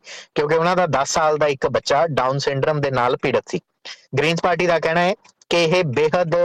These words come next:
ਮੰਦਭਾਗੀ ਗੱਲ ਹੈ ਕਿ ਆਸਟ੍ਰੇਲੀਆ ਦੇ ਵਿੱਚ ਹੀ ਪੈਦਾ ਹੋਇਆ ਇੱਕ ਬੱਚਾ ਆਸਟ੍ਰੇਲੀਅਨ system ਦੇ ਉੱਤੇ ਇਸ ਕਰਕੇ ਬੋਝ ਬਣ ਜਾਂਦਾ ਹੈ ਕਿਉਂਕਿ ਆਸਟ੍ਰੇਲੀਆ ਨਹੀਂ ਚਾਹੁੰਦਾ,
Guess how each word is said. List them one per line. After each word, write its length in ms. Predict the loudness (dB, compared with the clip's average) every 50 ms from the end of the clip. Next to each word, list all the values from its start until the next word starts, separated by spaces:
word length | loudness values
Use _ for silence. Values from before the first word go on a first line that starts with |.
| 2 2 2
ਮੰਦਭਾਗੀ 560 | 0 -2 -2 0 0 -2 0 0 0 0 2
ਗੱਲ 200 | 2 0 0 0
ਹੈ 60 | -2 -4 -6 -12 -20 -16 _ -2
ਕਿ 80 | 0
ਆਸਟ੍ਰੇਲੀਆ 520 | 2 2 2 2 0 2 2 2 2 2 2
ਦੇ 120 | 2 0
ਵਿੱਚ 340 | -2 -2 0 0 0 0 0 0
ਹੀ 160 | 0 -2 0 0
ਪੈਦਾ 320 | 0 0 0 2 2 2
ਹੋਇਆ 220 | 2 2 2 2
ਇੱਕ 200 | 2 0 -2 -2
ਬੱਚਾ 380 | -2 -2 -2 0 0 0 0 0 -2 -6 -18 -18 -20 -10 _ -4
ਆਸਟ੍ਰੇਲੀਅਨ 600 | -2 -2 0 0 0 0 2 2 2 0 0 -2 -4 -6
system 500 | -6 -4 -2 -2 -2 -2 -2 -2 0 2
ਦੇ 100 | 2 0
ਉੱਤੇ 280 | 2 2 2 2 2
ਇਸ 100 | 2 0
ਕਰਕੇ 300 | 0 -2 0 0 0 0
ਬੋਝ 240 | 0 2 0 0 0
ਬਣ 180 | 0 0 0 0
ਜਾਂਦਾ 240 | 0 0 2 2
ਹੈ 80 | 0 0
ਕਿਉਂਕਿ 300 | 2 0 0 2 2 2
ਆਸਟ੍ਰੇਲੀਆ 400 | 2 2 0 0 2 2 2 2
ਨਹੀਂ 240 | 2 2 0 0 0
ਚਾਹੁੰਦਾ, 340 | 0 0 0 0 0 -2